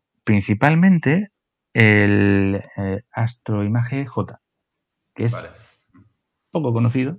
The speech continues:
Speaker 1: no sé si lo, si lo conoces.
Speaker 2: Sí, sí, sí, algún invitado también nos ha dado la referencia, sí.
Speaker 1: Es una maravilla,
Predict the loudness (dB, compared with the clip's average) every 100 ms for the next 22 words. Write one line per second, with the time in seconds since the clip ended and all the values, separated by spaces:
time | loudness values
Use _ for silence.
0 | _ -10 -6 -4 -4 -4 -6 -10 -14 -14
1 | -12 -8 -6 -6 -10 -14 -18 -16 -14 -12
2 | -10 -8 -8 -8 -6 -6 -6 -6 -8 -8
3 | -8 -6 -6 -6 -10 -12 -14 -14 -16 -18
4 | -16 -16 -18 _ _ -20 -20 -10 -6 -2
5 | -2 -2 -4 -8 -10 -16